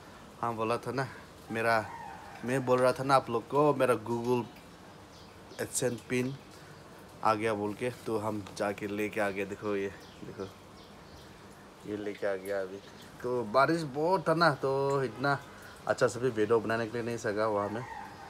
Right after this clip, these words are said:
तो अभी हम घर पहुँच के आप लोग को दिखा रहे हैं। देखो ये हम लोग यूट्यूबर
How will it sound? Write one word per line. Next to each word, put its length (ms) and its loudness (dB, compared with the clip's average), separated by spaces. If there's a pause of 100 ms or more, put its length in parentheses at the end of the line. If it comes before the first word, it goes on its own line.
(560)
तो 160 2
अभी 160 -2
हम 180 4 (160)
घर 200 0
पहुँच 240 -4
के 80 0
आप 140 -2
लोग 120 -10
को 160 -2
दिखा 160 -8
रहे 140 -2
हैं। 80 -10
देखो 160 -12 (680)
ये 100 2 (100)
हम 100 2 (100)
लोग 80 2 (100)
यूट्यूबर 340 -2